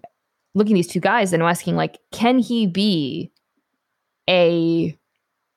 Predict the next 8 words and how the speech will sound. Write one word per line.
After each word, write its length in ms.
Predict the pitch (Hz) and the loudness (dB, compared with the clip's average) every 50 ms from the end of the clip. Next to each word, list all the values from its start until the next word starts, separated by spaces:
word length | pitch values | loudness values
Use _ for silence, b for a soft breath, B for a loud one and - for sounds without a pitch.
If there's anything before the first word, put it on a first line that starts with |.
| _ _ _ _ _ _ _ _ _ _ _ _ _ _ _ _ _ _ _ _ | _ _ _ _ _ _ _ _ _ _ _ _ _ _ _ _ _ _ _ _
you 100 | 190 180 | -2 -2
know, 140 | 143 151 - - | -2 -2 -4 -6
we, 160 | 101 143 147 | -6 -6 -6
'cause 220 | 143 - 196 190 196 | -2 -2 -2 0 0
we're 60 | 220 | 0
talking 140 | 220 202 180 | 2 2 2
about 220 | 165 151 147 - - | 0 0 -2 -2 -4
these, 160 | 160 156 | -6 -6